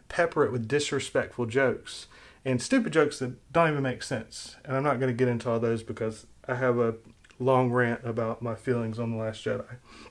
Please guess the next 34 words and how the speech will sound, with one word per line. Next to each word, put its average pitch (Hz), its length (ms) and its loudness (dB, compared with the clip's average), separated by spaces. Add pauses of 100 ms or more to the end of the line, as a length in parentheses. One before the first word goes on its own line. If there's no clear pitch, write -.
(560)
So 131 380 6 (440)
take 175 200 8
that 170 160 10
out. 135 280 6
So 135 160 4
it's 123 120 -2
a 127 60 -4
serious 151 540 2
moment 120 460 0 (600)
of 127 460 4
everything 151 440 2
that's 127 160 -2
going 123 280 2
on 117 300 -2 (140)
<clears throat> 220 440 2 (300)
with 151 320 4
the 147 80 4
Force 131 560 4
and 135 120 0
you 131 100 0
beginning 135 540 0
to 123 300 -2
understand 135 580 0
a 123 40 2
little 123 220 0
bit 120 140 -4
more 123 200 0
about 127 220 0
what's 123 220 -2
going 123 200 -2
on 120 280 -2 (280)
with 127 140 4
Luke 123 160 0
Skywalker. 110 500 0